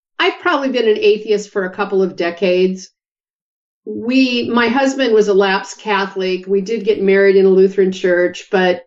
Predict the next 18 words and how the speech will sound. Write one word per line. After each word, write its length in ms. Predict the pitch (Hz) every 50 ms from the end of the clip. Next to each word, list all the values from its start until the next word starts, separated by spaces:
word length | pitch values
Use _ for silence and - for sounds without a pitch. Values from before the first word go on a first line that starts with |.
| _ _ _ _ _
he, 600 | 190 208 208 247 254 240 240 214 185 202 _ _ _ _
<laughs> 100 | _ _
you 480 | 220 202 - - - - - - 277
know, 120 | 269 - -
wasn't 340 | 262 269 214 - 233 233 226
that 160 | 220 214 202
much 160 | 202 208 202 -
into 340 | 208 214 208 196 220 214
it. 220 | 190 180 185 - _ _ _ _ - _
And 160 | - 262 254 262
we 100 | 294 294
ended 180 | 311 339 311 349
up 120 | 262 262
going 240 | - 247 254 254 254 247
to 100 | 226 208
this 180 | 214 202 -
New 220 | 233 226 240 254 -
Thought, 640 | - - - 233 233 233 190 190 - - - -